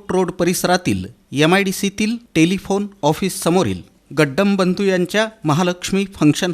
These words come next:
हॉलमध्ये साजरा करण्यात आला. या प्रसंगी शंकराचार्य महास्वामीजी यांनी आपल्या आशीर्वचनपर भाषणातून गोरक्षकांचं कौतुक केलं. या प्रसंगी आद्य गोरक्षक छत्रपती श्री शिवाजी महाराज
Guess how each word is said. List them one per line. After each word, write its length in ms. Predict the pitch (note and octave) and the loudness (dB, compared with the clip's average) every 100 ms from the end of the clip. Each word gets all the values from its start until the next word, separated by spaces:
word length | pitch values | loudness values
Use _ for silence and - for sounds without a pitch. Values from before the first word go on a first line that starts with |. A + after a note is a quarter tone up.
| - | -2
हॉलमध्ये 460 | E3+ E3+ D#3+ F#3 A#3 - _ - | -2 0 -2 -4 -6 -12 _ -4
साजरा 360 | E3 D3 C#3+ | 2 2 2
करण्यात 360 | B2 A2 A2 F#2+ | 0 -2 -2 -4
आला. 220 | F#2+ F#2 - _ - | -6 -8 -12 _ -6
या 100 | F3 | -2
प्रसंगी 480 | F3+ E3 G#3 F3 G2 - - | 0 2 2 0 -2 -8 -10
शंकराचार्य 760 | - E3 D#3 G3 F#3+ G3+ G3+ F#3+ | 0 0 2 0 0 -2 0 0
महास्वामीजी 800 | F3 F3 - F#3+ F#3 F3+ A3 B3+ _ | 2 0 0 2 2 0 -6 -8 _
यांनी 320 | D#3+ E3 G#3+ - | 0 2 2 0
आपल्या 380 | D#3 E3 F#3 F#3+ - - _ _ - | 0 0 0 -2 -2 -16 _ _ -4
आशीर्वचनपर 840 | C#3+ G#3 G3+ F3 G3 F#3 F3+ F#3+ | 0 0 0 -2 0 -2 0 -4
भाषणातून 840 | F#3+ A#2 C#3+ - F3+ F#3+ C#3+ F2+ F2+ - D3 | -4 -8 -6 -2 -2 -2 -2 -6 -8 -12 -2
गोरक्षकांचं 800 | F3 F#3 F#3 - F3 E3+ F3 G3 | 2 2 0 -4 0 0 0 -4
कौतुक 400 | - D#3 - C3+ - | -2 -2 -2 -10 -6
केलं. 260 | G#2+ F#2 - - - | -6 -6 -12 -16 -4
या 120 | F3 | -2
प्रसंगी 480 | F#3 G3 G#3 G3+ A#3+ A#3 _ | 0 -2 -2 -2 -4 -8 _
आद्य 340 | D3 F3 F3 A3 | -2 -2 0 0
गोरक्षक 520 | F#3 G#3 G3+ G3+ A3 G#3+ | 2 2 2 -2 -6 -4
छत्रपती 580 | - F#3+ G3 F#3+ F3+ G3 | -4 -2 -2 -2 -4 -4
श्री 220 | - G#3+ | -6 -6
शिवाजी 400 | F#3 F3+ E3+ F#3 | -6 0 2 4
महाराज 380 | F3+ E3+ F3+ G#3 | 2 2 2 0